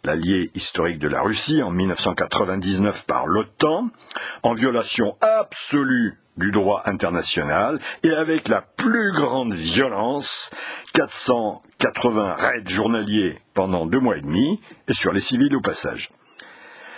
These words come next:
Deuxièmement, organisation des révolutions de couleur, lorsque la diplomatie ne suffit pas.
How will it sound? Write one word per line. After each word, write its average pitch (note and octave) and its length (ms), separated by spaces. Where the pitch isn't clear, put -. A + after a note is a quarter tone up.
Deuxièmement, D3 580
organisation B2+ 840
des C3 120
révolutions A2+ 480
de D3+ 80
couleur, G2 640
lorsque - 360
la D#2+ 440
diplomatie E2 580
ne F#2 120
suffit - 320
pas. D#3+ 400